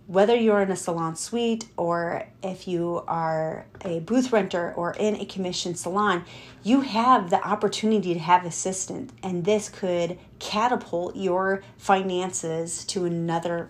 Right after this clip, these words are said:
level. And so I encourage people to become a mentor and to be an assistant. I find that it is the next level of where you need to be in your career, um,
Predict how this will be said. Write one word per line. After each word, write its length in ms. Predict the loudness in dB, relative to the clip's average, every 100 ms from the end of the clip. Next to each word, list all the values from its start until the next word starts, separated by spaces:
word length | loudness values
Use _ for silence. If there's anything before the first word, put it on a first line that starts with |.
| -8
level. 580 | -2 -2 0 -2 -4 -10 -20 -20 -12
And 160 | -4 -2
so 500 | 2 4 6 4 2 0
I 320 | 0 2 0
encourage 680 | 0 -4 -2 2 4 4 0
people 440 | -4 -4 0 0 -2
to 260 | -4 -4
become 400 | -4 -6 0 2
a 60 | 4
mentor 520 | 2 -2 -2 -4 -4
and 220 | -4 -4 -6
to 100 | -2
be 160 | 0
an 80 | 2
assistant. 580 | 0 -4 -6 -2 -2 -2
I 160 | -2 -2
find 320 | 0 -2 0
that 100 | -2
it 140 | -2
is 260 | -2 -2 -6 -12 -6
the 120 | -2
next 400 | 2 2 2 -2
level 540 | -2 0 2 2 2 0
of 160 | -2 -2
where 260 | -2 -4
you 180 | -4 -4
need 180 | -4 -4
to 100 | -6
be 200 | -4 -4
in 100 | -4
your 140 | -8
career, 640 | -8 -8 -6 -6 -4 -6 -8 -18 -14 -12 -12 -6
um, 560 | 0 2 2 0 -4